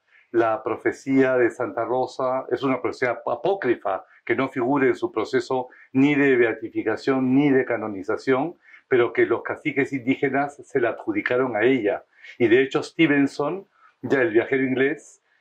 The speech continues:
ya menciona, eh, que, mm, eh, la profecía se transmitía por vía de quipus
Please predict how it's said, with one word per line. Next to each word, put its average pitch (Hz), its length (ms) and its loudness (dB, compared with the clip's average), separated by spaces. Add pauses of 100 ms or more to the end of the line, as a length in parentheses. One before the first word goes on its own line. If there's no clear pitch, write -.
(100)
ya 135 220 0
menciona, 135 1080 2
eh, 113 460 2
que, 107 500 2
mm, 98 480 -10 (300)
eh, 110 260 4
la 107 340 -2
profecía 147 720 0
se 139 160 -2
transmitía 127 960 0
por 110 180 -4
vía 139 200 0
de 123 180 4
quipus - 760 -4